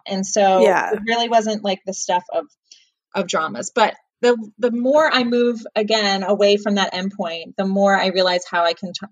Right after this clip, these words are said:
Speaker 1: kind of translate a lot of
Speaker 2: Yeah.
Speaker 1: stuff that I did do into cri-, um, you know, criminal law setting, which is when it gets fun. And,
Speaker 2: Uh-huh.
Speaker 1: um, so, yeah, so my next lane is gonna be legal drama, domestic suspense in,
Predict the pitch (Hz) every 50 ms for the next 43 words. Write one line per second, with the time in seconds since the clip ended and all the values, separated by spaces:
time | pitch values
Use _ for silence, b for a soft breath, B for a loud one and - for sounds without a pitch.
0 | _ - 190 180 208 - - 185 175 170 - 170 170 165 165 160 165 170 165 160
1 | 165 _ _ _ _ _ _ _ - 220 208 190 180 185 226 277 302 220 180 170
2 | - _ _ - 180 170 165 170 175 170 185 180 175 - 165 170 165 160 156 156
3 | 160 - - - 180 175 180 - - 180 170 160 - - 175 160 - - - 160
4 | 156 147 151 - - - 190 170 160 170 - - 190 175 165 160 165 160 165 -
5 | - 151 - - - 170 - 170 151 - 160 156 156 151 147 143 139 - - -
6 | - - - - _ _ _ _ _ _ _ _ 214 208 196 196 196 196 196 -
7 | - 262 202 196 185 185 180 - - 185 185 - _ _ - - 269 311 403 392
8 | - - - 254 240 226 233 233 226 233 233 233 233 - - - - 202 196 196
9 | 190 185 180 175 - - 165 165 165 156 170 165 165 156 156 156 - - - 160
10 | 165 170 151 - 165 165 156 156 147 - - - - 156 147 151 156 - - -
11 | - - 156 160 - - - - - _ _ - _ - - - 208 262 - _
12 | _ _ _ _ - 185 170